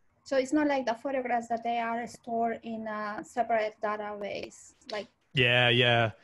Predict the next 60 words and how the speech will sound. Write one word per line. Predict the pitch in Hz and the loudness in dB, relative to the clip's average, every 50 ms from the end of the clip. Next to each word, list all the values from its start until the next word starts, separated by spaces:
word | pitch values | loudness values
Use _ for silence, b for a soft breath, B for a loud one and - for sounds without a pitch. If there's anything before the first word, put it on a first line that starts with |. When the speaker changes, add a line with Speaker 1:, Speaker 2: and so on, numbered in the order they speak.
| b b b b | b b b b
Speaker 2:
'Cause | 170 139 | 0 2
unfortunately | 147 - 175 160 - 185 180 160 135 | 4 4 4 4 4 2 2 2 2
we | 127 117 | 2 2
can't | - 151 135 113 98 | 2 2 0 0 0
download | - 127 113 117 117 113 104 107 | 0 0 2 2 2 0 0 -2
a | 110 | -2
TikTok | - 135 127 - - 113 107 - | -2 -4 -4 -4 -4 -6 -6 -6
video, | - 117 104 104 101 101 101 98 | -6 -6 -4 -2 -2 -2 -2 -2
right? | 107 110 107 | -2 -2 -2
It's | 101 - | -2 -2
just | - - | -2 -2
a | 127 | 0
link | 113 110 113 110 - | 0 0 0 -2 -2
to | - 127 | 0 2
stream | - - - - 131 117 113 110 | 2 2 2 2 0 -2 0 0
it. | 110 117 - - b b b | 0 -2 -4 -6 b b b
If | b 147 - | b 2 4
you | 165 165 131 | 4 4 6
download | 147 160 202 240 220 175 135 127 | 6 4 4 6 4 4 6 4
a | 117 | 4
video, | 110 120 113 117 113 107 | 2 2 2 2 2 2
you | 107 113 113 | 2 0 0
can | - 131 | 0 0
upload | 117 113 - - 113 107 104 | -2 -2 -2 -4 -6 -4 -4
it | 104 | -6
into | 107 101 - 123 | -6 -6 -6 -6
Roam | 107 110 110 104 104 104 | -4 -4 -4 -4 -4 -6
and | 104 104 | -8 -10
you | 104 101 | -10 -10
can | - 110 | -10 -10
play | - - 127 113 117 | -10 -8 -8 -6 -4
it, | 139 180 185 - b b b b b b b | -6 -6 -8 -10 b b b b b b b
right? | 135 120 | -2 -2
So | - 120 | -2 -2
if | 117 | -4
you've | 113 113 | -2 0
got, | 127 131 | 2 2
like, | 131 117 - | 2 2 0
a | 117 | 0
movie | 107 117 123 123 131 | -2 0 0 0 0
file | 113 - 127 110 107 104 | -2 0 0 0 0 -2
or | 104 104 | -4 -4
an | 107 | -6
M | 107 104 | -6 -6
P | - 127 | -6 -8
four, | 110 - - 135 117 117 120 - - 127 - _ | -8 -6 -4 -4 -2 -2 -4 -6 -8 -10 -10 _
that'll | - 123 123 120 110 | -2 0 0 0 0
work. | 110 117 135 139 - _ - | -2 -4 -6 -8 -10 _ -4
But, | 127 113 107 113 - - b b b b b b b b b _ _ | -2 -2 -2 -4 -6 -10 b b b b b b b b b _ _
uh, | - 131 110 110 107 107 104 104 101 - - | -4 -2 -2 0 0 0 0 -2 -4 -4 -4
unless | 147 123 123 117 - | -2 0 0 0 0
you | - 123 | -2 -4
can | 120 107 | -4 -2
download | 117 110 110 110 107 107 | 0 0 0 0 -2 0
the | 110 | 0
actual | 107 101 - - 117 | -2 -2 -4 -8 -12
TikTok | - - 123 113 - 117 107 101 | -10 -8 -8 -6 -6 -6 -8 -6
video | 107 113 113 107 107 101 | -4 -4 -2 -2 -2 -4
file, | - - 123 107 101 101 101 | -4 -4 -4 -4 -4 -4 -6
you, | 101 104 107 120 | -8 -8 -10 -12